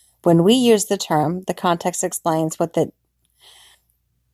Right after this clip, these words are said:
what the look being referred to expresses. So, what I can say is when somebody gives me the side eye,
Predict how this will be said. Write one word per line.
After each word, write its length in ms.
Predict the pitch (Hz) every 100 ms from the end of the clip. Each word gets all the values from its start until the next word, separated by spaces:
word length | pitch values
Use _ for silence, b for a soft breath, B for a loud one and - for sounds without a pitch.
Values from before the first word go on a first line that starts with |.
| _ -
what 420 | 180 180 196 180
the 80 | 190
look 300 | 175 175 -
being 160 | 185
referred 420 | 170 175 - 175 170
to 120 | -
expresses. 720 | - - 240 226 - - - _ _ _ _ _ _ _ _ B B
So, 460 | - 208 196 190 - _ _ _ _ _ _ _ _ _ _ - - - 156 147 - - - - - _ _ _ _ _ _ _ _ _ _ _ B B B B B B B B B _ _ _ _ _ _ -
what 220 | 180 185
I 180 | 190 214
can 240 | 214 185
say 420 | - 170 160 151
is 180 | 135 165
when 160 | 170 170
somebody 380 | 185 185 175 160
gives 260 | 175 170
me 140 | 180 170
the 140 | 165
side 320 | - 151 147
eye, 300 | 110 90 196